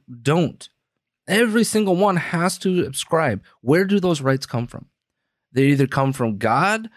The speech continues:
or nature's law. And where does nature's law come from?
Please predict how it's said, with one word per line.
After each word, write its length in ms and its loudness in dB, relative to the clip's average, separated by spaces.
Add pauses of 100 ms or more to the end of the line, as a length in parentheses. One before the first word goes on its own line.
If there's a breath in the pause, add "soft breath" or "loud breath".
(120)
or 180 2
nature's 460 0
law. 320 2 (340 soft breath)
And 360 2
where 340 2
does 260 0
nature's 440 -2
law 380 0 (180)
come 260 0
from? 340 -6